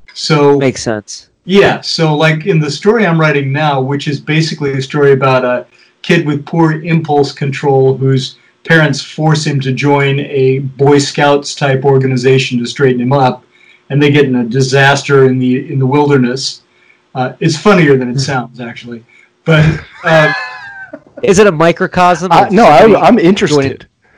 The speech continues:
Speaker 1: Yeah.
Speaker 2: Yeah, no.
Speaker 3: I was like, "That sounds
Speaker 1: That, that,
Speaker 3: good."
Speaker 1: that would, like, that would been totally have pulled out of shape if I had suddenly had, there was a pandemic, they had to wear <laughs> masks, they couldn't go hiking, you know, that sort of
Speaker 3: Oh, right.
Speaker 2: Clark
Speaker 3: Yeah.
Speaker 2: Clark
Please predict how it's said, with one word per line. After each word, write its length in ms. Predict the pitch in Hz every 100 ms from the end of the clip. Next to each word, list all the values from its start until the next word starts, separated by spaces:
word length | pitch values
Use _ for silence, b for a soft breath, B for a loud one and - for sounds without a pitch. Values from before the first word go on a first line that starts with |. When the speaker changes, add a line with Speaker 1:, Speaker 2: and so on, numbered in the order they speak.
| b
Speaker 1:
Yeah. 280 | 170 175 180
Speaker 2:
Yeah, 220 | 269 262
no. 220 | 160 285 147
Speaker 3:
I 40 |
was 100 | 147
like, 180 | 160 139
"That 200 | 170 202
sounds 380 | - 214 196 196
Speaker 1:
That, 40 | -
that, 100 | 208
Speaker 3:
good." 260 | 160 101 -
Speaker 1:
that 320 | 175 214 214
would, 380 | 190 190 180 156 _ _ -
like, 260 | 160 139 131
that 280 | 175 214
would 240 | 202 180 156
been 300 | 160 147 139
totally 540 | - - 214 202 165
have 180 | 147 135
pulled 260 | - 170 151
out 140 | 139
of 100 | 127 -
shape 320 | 156 139 135
if 160 | 131
I 100 | 147
had 180 | 143 135
suddenly 440 | - 165 156 151 139
had, 280 | 143 143
there 100 | 151
was 120 | 139 131
a 40 |
pandemic, 680 | 143 139 131 170 170 160 147
they 100 | 143
had 140 | 135 131
to 60 |
wear 160 | 131 127 -
<laughs> 40 |
masks, 480 | 156 151 147 139 _ B B _
they 100 | 160
couldn't 240 | 165 147
go 160 | 143 131
hiking, 560 | 151 160 147 151 147 B B B -
you 80 |
know, 200 | 151 117 - _
that 140 | 151 147
sort 160 | 151 135
of 40 |
Speaker 3:
Oh, 280 | 143 135 127
right. 520 | 123 135 143 147 117
Speaker 2:
Clark 160 | 160 175
Speaker 3:
Yeah. 140 | 165 165
Speaker 2:
Clark 320 | 170 165